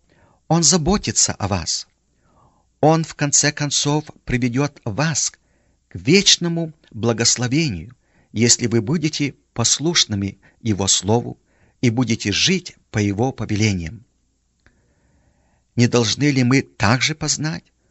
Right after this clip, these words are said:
что Бог употребляет людей для своих целей? В книге Есфир записано, что Он употребил Есфир как свой инструмент.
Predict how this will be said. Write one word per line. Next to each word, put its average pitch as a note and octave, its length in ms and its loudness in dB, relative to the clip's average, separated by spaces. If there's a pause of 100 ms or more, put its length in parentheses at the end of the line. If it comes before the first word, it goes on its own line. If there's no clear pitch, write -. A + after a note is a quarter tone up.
(120)
что - 280 -2
Бог C#3+ 500 0 (120)
употребляет A#2 920 -2
людей G#2+ 580 0 (380)
для G2+ 140 -2
своих G2+ 440 0
целей? D#3 400 -4 (880)
В - 100 -20
книге A#2+ 340 2
Есфир D#3 400 4
записано, D3 680 -2 (600)
что - 280 0 (100)
Он D#3 320 2
употребил A#2+ 640 -2
Есфир G#2 680 0 (500)
как - 180 0
свой C3 400 0
инструмент. A2 680 -4